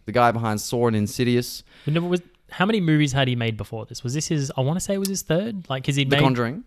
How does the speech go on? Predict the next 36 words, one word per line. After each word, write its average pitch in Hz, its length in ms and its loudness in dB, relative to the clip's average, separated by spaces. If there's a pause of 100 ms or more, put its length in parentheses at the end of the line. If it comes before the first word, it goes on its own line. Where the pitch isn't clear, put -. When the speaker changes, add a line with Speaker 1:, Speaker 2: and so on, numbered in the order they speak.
(160)
Speaker 2:
Yeah, 127 300 0
like, 131 120 0
he 156 80 4
made 185 200 6
Saw. 254 360 4
Speaker 1:
Um, - 60 -8 (560)
Speaker 2:
He 127 100 -6
made 139 220 6
Insidious 123 480 0
by 110 180 -2
then. 107 300 -8 (640)
And 135 160 2
then 139 340 4
was 127 180 0
this 147 140 -2
his 135 160 -2
next 135 260 -8
one? 185 140 -10 (200)
Speaker 1:
Well, 139 140 0
I 147 60 0
feel 240 240 -2
like 302 180 -4
Saw 123 480 -2
was, 98 420 -6
like, 98 140 -6 (180)
two 131 160 -2
thousand 107 340 -4
and 98 140 -8
three 110 260 -4
or 104 40 -2
two 110 120 -4
thousand 92 240 -4
and 85 80 -14
four, 104 300 -2
so 107 160 -6
surely 104 640 0